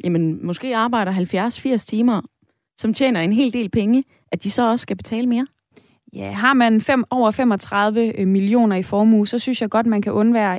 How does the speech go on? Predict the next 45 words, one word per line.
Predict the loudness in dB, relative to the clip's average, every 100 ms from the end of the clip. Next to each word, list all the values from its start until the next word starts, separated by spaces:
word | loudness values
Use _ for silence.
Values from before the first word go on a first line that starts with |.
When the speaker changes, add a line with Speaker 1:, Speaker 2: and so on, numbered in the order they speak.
| -2
Speaker 2:
en | 0 2 0 -4
ekstra | -6 -4 -6
procent | -4 -2 2 2 0 -12 -20 -18 -2
til | 0
fordel | 4 2 2 -2
for, | -2 -2
at | 0 -2
vi | -2
har | -2
et | 0
velfærdssamfund, | 0 0 -2 -2 -4 -2 -4
der | -4
hænger | -4 -4
sammen. | -2 -2 0
Og | 2
jeg | 2
må | 2
godt | 2 2
nok | 0
sige, | -2 -4 -2
der | -2
er | -2 -2 -4 -2
også | -2 -2
mange, | -4 -4
der | -6
knokler. | -2 0 0 -4 -6 -12 -12
For | -2
eksempel | 0 2 2 2
som | 0
rengøringsassistenter, | 2 2 2 0 -2 -4 -4 -2 -2 -2
sygeplejersker, | 0 0 0 -2 -4 -4 -2
jordmødre, | 2 4 4 2 2 0
sosuer, | 0 0 0 -4 -4 -4 -6 _ _ _ -4
øh, | -2 -2 -4 -4
i | -4
vores | -2 -4 0
velfærd, | 0 0 0 -2 -2
og | -2 -4 -6 _
de, | -4 -4 -4
de | -8
fortjener | -8 -6 -2 0 -2 -4 -8 -4
at | 0
løbe | 2 0 -2
lidt, | -6 -6
øh, | -8 -6 -6